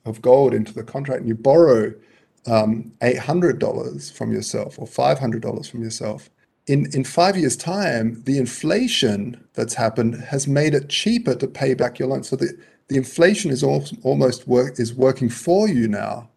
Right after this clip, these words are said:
because it's becoming cheaper to pay back the loan you borrowed from yourself. And we, we're doing this not only with gold, we're doing it with crypto. So you can put in Bitcoin or Ethereum into these smart vaults and, um,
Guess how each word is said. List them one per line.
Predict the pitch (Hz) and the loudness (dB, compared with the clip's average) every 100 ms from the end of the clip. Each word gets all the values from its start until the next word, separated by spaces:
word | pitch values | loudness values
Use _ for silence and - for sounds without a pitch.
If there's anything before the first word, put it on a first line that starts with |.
| _ _ _ | _ _ _
because | - 143 139 | -6 2 4
it's | 143 - | 2 -4
becoming | 147 147 143 135 | -4 0 0 0
cheaper | - - 226 160 | -4 -2 -2 -2
to | - | -2
pay | 131 - 139 | -4 -2 -2
back | 143 139 - | 0 -2 -2
the | 127 | 0
loan | 117 147 175 | 4 4 4
you | 165 | 0
borrowed | - 110 110 | 0 0 -2
from | - 117 | -6 -8
yourself. | 110 - 113 - _ _ _ - | -8 -8 -10 -10 _ _ _ 2
And | 143 143 | 2 4
we, | 156 160 | 2 2
we're | 160 147 | 2 4
doing | 170 185 | 6 6
this | 170 - | 2 0
not | 175 | 0
only | 185 165 | 2 0
with | 120 113 | -2 4
gold, | 160 190 175 | 6 6 6
we're | 123 | 2
doing | 135 131 | 2 2
it | 120 | 0
with | - | -2
crypto. | 180 175 123 | -4 -2 0
So | 120 | 2
you | 120 | 0
can | 123 | 0
put | 151 139 | 2 4
in | 117 113 - _ _ - | 2 -2 -12 _ _ 0
Bitcoin | 151 147 127 113 104 | 0 0 0 2 -2
or | 104 | -4
Ethereum | - 147 147 147 123 113 | -6 0 2 2 2 0
into | 110 | -4
these | 117 113 | -8 -8
smart | - 147 170 | -4 -2 -2
vaults | 127 107 107 - - _ _ _ _ _ - | -2 -4 -4 -12 -20 _ _ _ _ _ -6
and, | 123 120 120 | -2 0 2
um, | 117 117 117 | 2 2 -4